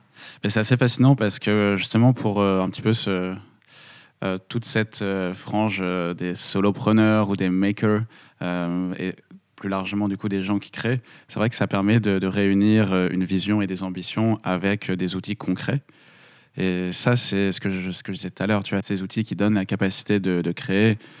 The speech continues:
ça, ça change le, le paysage et ça va renouveler nécessairement le, les personnes qui façonnent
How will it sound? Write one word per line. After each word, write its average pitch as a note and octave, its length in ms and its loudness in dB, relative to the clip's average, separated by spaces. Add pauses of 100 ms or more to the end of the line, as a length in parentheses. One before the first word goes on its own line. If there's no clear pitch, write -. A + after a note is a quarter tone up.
(840)
ça, F#2 600 -2
ça F#2+ 200 -4
change A#2+ 260 2
le, G#2 200 6
le G2+ 80 4
paysage G#2+ 360 2
et A2 60 2
ça G#2+ 100 -2
va F#2+ 140 0
renouveler A2+ 500 4
nécessairement G2+ 680 4
le, F#2 340 6
les F#2+ 100 2
personnes G2+ 440 2
qui F#2 600 0
façonnent G2 680 0